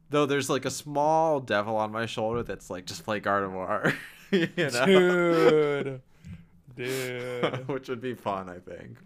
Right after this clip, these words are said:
Speaker 1: but
Speaker 2: That's funny.
Speaker 1: you know, arguable if it'd be a good decision, but it would be fun.
Speaker 2: Yeah, well, there you go. Have, have a little fun one, for once, Riley.
Speaker 1: Mm. <laughs> So, yeah, I mean,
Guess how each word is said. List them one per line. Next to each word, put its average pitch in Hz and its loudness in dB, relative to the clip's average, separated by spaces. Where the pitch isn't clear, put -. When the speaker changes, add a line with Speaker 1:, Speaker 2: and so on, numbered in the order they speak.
Speaker 1:
but - -14
Speaker 2:
That's 117 -12
funny. 107 -18
Speaker 1:
you - -12
know, 67 -10
arguable 90 -4
if - -16
it'd 87 -16
be 80 -12
a 80 -14
good 78 -12
decision, 82 -16
but 85 -12
it 85 -10
would 87 -12
be 87 -12
fun. 90 -10
Speaker 2:
Yeah, 427 -2
well, 147 -2
there 214 -6
you 226 -8
go. 180 -4
Have, 156 -6
have 185 -8
a 202 -10
little 190 -6
fun 170 -6
one, 117 -14
for 120 -12
once, 107 -16
Riley. 123 -12
Speaker 1:
Mm. 87 -16
<laughs> 190 -2
So, 104 -6
yeah, 156 4
I 127 2
mean, 127 -4